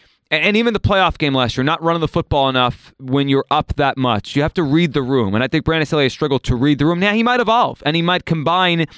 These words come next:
what I think is, is some things that are really smart with reading the room, and then he could become a really great coach. So we'll see on Brandon Staley. He's number twenty. Frank Reich at nineteen.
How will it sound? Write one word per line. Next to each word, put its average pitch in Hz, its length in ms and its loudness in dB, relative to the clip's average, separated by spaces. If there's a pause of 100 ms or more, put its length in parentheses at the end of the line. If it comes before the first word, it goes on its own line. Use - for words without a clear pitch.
(260)
what 147 120 0
I 160 80 2
think 180 240 0
is, - 160 -2
is 156 360 0
some 208 280 -2
things 190 240 -2
that 156 100 0
are 143 60 0
really 151 180 2
smart 165 480 0 (360)
with 160 200 0
reading 170 380 2
the 160 80 -2
room, 170 340 0
and 208 160 -2
then 247 100 0
he 262 80 0
could 208 140 -2
become 226 240 0
a 214 60 -2
really 214 180 2
great 196 220 -2
coach. 190 220 0
So 175 100 -2
we'll 262 140 2
see 247 160 0
on 175 120 0
Brandon 156 200 0
Staley. 151 180 0
He's 196 120 0
number 180 200 -2
twenty. 131 260 -2
Frank 240 320 -4
Reich 208 220 0
at 156 80 -8
nineteen. 143 600 0